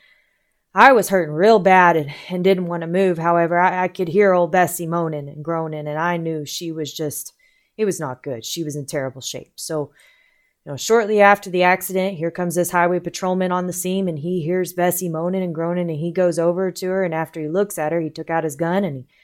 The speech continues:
shot her between the eyes. Well, after that, the patrolman came across the road with his gun in his hand, and he looked at me, and he said, "Your mule was in such bad shape, I had to shoot her. How are you feeling?" <laughs>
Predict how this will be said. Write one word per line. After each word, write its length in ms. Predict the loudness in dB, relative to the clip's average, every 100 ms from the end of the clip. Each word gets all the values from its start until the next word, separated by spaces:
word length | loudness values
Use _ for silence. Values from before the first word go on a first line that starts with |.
| _
shot 240 | -4 0
her 80 | 2
between 300 | 0 -6 -2
the 60 | 4
eyes. 500 | 6 6 2 -14 -14 _ _ _ _ -8
Well, 420 | 0 0 0 _ _ _ _
after 280 | 0 0 4
that, 300 | 6 8 4
the 60 |
patrolman 380 | -4 0 2 2
came 220 | 0 0
across 360 | 0 6 6 6
the 80 | 4
road 280 | 8 8 8
with 120 | 0
his 120 | 2
gun 240 | 4 6
in 100 | 4
his 120 | 2 2
hand, 220 | 4 4
and 100 | 4
he 80 | 4
looked 240 | 2 2
at 80 | 0
me, 180 | 2 2
and 80 | 0
he 80 |
said, 340 | 2 4 4 2 _ _ _
"Your 160 | -6 0
mule 240 | 2 4
was 200 | 2 0
in 200 | -2 -6
such 300 | -4 -2 -2
bad 260 | 4 4 4
shape, 320 | 2 0 0
I 140 | -2 0
had 280 | 4 2 2
to 40 |
shoot 300 | -6 -2 0
her. 140 | 0 2
How 180 | 2 2
are 60 |
you 180 | 0 -4
feeling?" 420 | -2 -4 -4 -10 _ _ _ _ _ -18
<laughs> 180 | -12